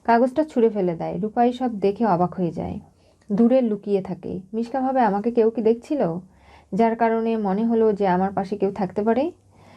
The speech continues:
কিন্তু কেউ বা দেখলে আমার কি তাতে, আমি তো ছদ্মবেশ ধারণ করে আছি। কিন্তু রূপার অনেক সন্দেহ। রূপা বলে যে এটাই মিশকা। আমার সন্দেহটা ঠিক হলে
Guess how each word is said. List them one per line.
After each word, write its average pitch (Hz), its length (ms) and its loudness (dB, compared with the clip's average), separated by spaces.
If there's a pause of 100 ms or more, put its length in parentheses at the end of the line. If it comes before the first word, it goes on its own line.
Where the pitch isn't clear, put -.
(160)
কিন্তু 233 220 4
কেউ 254 320 2
বা 226 160 0
দেখলে 185 480 -2 (100)
আমার 196 280 -2 (300)
কি 208 140 -2
তাতে, 160 380 -4 (460)
আমি 220 200 2
তো 269 80 2
ছদ্মবেশ 254 440 2
ধারণ 254 260 2
করে 240 180 4
আছি। 208 340 -4 (640)
কিন্তু 233 200 2
রূপার 226 340 2
অনেক 202 280 -2
সন্দেহ। 170 520 -2 (360)
রূপা 220 240 2
বলে 202 320 2
যে 196 120 0
এটাই 196 200 0
মিশকা। 175 360 -2
আমার 185 320 -2 (120)
সন্দেহটা 226 500 0
ঠিক 226 280 -4
হলে 247 280 2